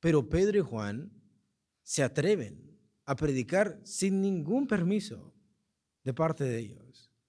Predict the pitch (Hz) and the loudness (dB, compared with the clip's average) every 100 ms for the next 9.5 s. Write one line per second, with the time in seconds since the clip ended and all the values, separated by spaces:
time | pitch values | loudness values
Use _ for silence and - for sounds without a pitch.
0 | _ _ _ - 170 175 180 156 156 147 | _ _ _ -2 0 2 2 2 0 -2
1 | 147 247 277 220 214 170 151 131 123 120 | 0 2 2 2 2 2 0 2 0 0
2 | 123 170 208 175 170 175 156 147 135 110 | 0 2 2 2 0 0 -2 -2 -2 -2
3 | - 95 170 _ _ _ _ _ _ _ | -6 -16 -18 _ _ _ _ _ _ _
4 | _ _ _ _ _ _ - 151 202 220 | _ _ _ _ _ _ -2 4 4 4
5 | 185 151 123 123 165 170 156 127 107 123 | 2 2 0 0 0 0 0 -2 -4 -4
6 | 110 - - 143 143 117 - 117 95 - | -6 -6 -6 -4 -2 -4 -6 -10 -12 -18
7 | _ _ _ _ _ _ _ _ _ 127 | _ _ _ _ _ _ _ _ _ -4
8 | 135 113 135 185 160 113 151 156 180 151 | -2 0 0 0 -2 -4 -4 -2 -2 -2
9 | 135 156 147 113 - | -2 -2 -2 -6 -16